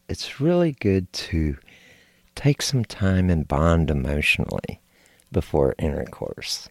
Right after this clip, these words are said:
with your partner. It's really good to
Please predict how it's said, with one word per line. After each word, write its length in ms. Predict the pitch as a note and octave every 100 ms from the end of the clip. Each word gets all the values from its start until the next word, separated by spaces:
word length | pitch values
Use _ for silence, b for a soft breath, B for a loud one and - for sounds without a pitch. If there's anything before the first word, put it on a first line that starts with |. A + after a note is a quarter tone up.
| _ _ _ _
with 200 | - E2
your 100 | C2+
partner. 560 | - - A#1 - - - _ B B B B B B B B B B _ _ _ _ _ _ _ _ -
It's 280 | - - D3 -
really 600 | - B2+ D3 D#3+ E3 D#3
good 400 | - G2+ G2+ F2+
to 560 | - - F2+ F2 E2+